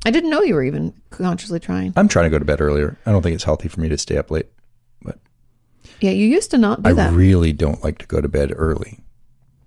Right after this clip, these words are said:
Speaker 1: Why?
Speaker 2: I don't know. I enjoy my time to watch things or read things. Or, I don't know. I'm just silence when everything is quiet. The house is quiet.
Speaker 1: You
Speaker 2: Then
Speaker 1: and Shane. Shane's the same way.
Speaker 2: Yeah.
Speaker 1: And both Ryland and I just don't get it. I don't get it.
Speaker 2: Okay.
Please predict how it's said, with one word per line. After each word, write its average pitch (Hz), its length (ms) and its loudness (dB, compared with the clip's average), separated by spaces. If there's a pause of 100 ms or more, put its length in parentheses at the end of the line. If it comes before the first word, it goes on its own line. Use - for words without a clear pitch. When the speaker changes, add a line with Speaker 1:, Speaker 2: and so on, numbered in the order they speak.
(280)
Speaker 1:
Why? 208 440 -2 (100)
Speaker 2:
I 90 80 4
don't 131 100 4
know. 220 140 4
I 82 140 4
enjoy 98 500 4
my 92 220 2
time 87 400 0
to 80 80 0
watch 76 520 -2
things 82 360 0
or 73 240 -4 (460)
read 87 320 0
things. 82 440 -2
Or, - 120 -10
I 92 100 -2
don't 92 100 2
know. 67 120 -4 (120)
I'm 73 140 -4
just 78 200 -8 (420)
silence 80 560 -2
when 76 120 -2
everything 85 280 0
is 87 100 -2
quiet. - 480 -6
The - 80 -18
house 78 240 -4
is - 80 -14
quiet. 78 320 -2
Speaker 1:
You 214 140 0
Speaker 2:
Then 277 80 -2
Speaker 1:
and 240 100 -2
Shane. 185 400 -2
Shane's 208 320 -4
the 208 60 -16
same 180 280 -6
way. 156 240 -8
Speaker 2:
Yeah. 104 180 -6 (840)
Speaker 1:
And 175 140 0
both 196 200 0
Ryland 185 360 0
and 165 100 2
I 175 80 2
just - 200 -6
don't 185 200 0
get 269 180 0
it. - 140 -4 (240)
I - 40 -14
don't - 280 -14
get - 280 -20
it. - 380 -8
Speaker 2:
Okay. 139 240 -2